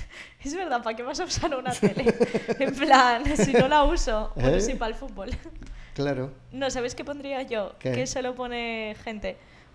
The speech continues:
Speaker 1: un,
Speaker 2: Un proyector.
Speaker 1: un proyector. Me parece mejor idea, la verdad.
Speaker 2: Para ver el
Speaker 1: ¿Para
Speaker 2: fútbol.
Speaker 1: qué te va? Claro, para las cosas que quiera ver, en plan, lo poco que veo,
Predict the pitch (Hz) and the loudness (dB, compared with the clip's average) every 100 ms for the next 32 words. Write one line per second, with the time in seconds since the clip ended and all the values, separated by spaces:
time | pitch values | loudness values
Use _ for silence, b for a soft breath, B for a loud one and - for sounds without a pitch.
0 | - 247 254 240 226 220 208 202 190 131 | -8 -4 -2 -4 -6 -6 -6 -6 -6 -2
1 | 135 120 - 117 240 240 226 202 202 202 | -2 -2 -4 -8 -6 -6 -6 -8 -8 -8
2 | - - - - - - 220 208 208 233 | -12 -20 -20 -20 -20 -10 -4 -2 -4 -6
3 | 226 220 185 185 175 180 - 196 180 175 | -8 -8 -6 -6 -8 -12 -8 -6 -6 -10
4 | - 123 123 139 - 220 208 208 220 226 | -8 -4 -2 -2 -2 2 2 0 -4 -6
5 | - 233 202 185 214 208 185 180 - 202 | -8 -4 -2 -2 -2 -2 -2 -4 -10 -12
6 | 220 - 214 208 185 190 220 196 185 190 | -10 -10 -8 -4 -2 -2 -4 -4 -4 -4
7 | 185 196 214 214 208 220 415 | -6 -8 -8 -8 -6 -6 -8